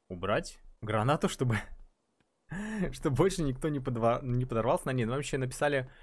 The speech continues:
что нужно возвращаться обратно к себе на студию, чтобы заглянуть в ноутбук, и там что-то будет, э, новое.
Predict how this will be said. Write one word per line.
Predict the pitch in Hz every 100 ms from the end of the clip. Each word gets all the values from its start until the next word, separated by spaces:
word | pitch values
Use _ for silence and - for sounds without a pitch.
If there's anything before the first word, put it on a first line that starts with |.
| -
что | - -
нужно | 127 120
возвращаться | 113 120 120 151 - 104
обратно | 95 131 123
к |
себе | - 104 113
на | 117
студию, | 110 - 214 202 104 98 - _ _ _ - - _ _ - _ -
чтобы | - - 120 120 131 131 131 127
заглянуть | 117 101 98 110 104 139 -
в | 113 98 110
ноутбук, | 139 117 101 98 - - -
и | 90
там | 110 131
что-то | 127 117 110
будет, | 92 104 - -
э, | 92 90
новое. | 87 95 80 67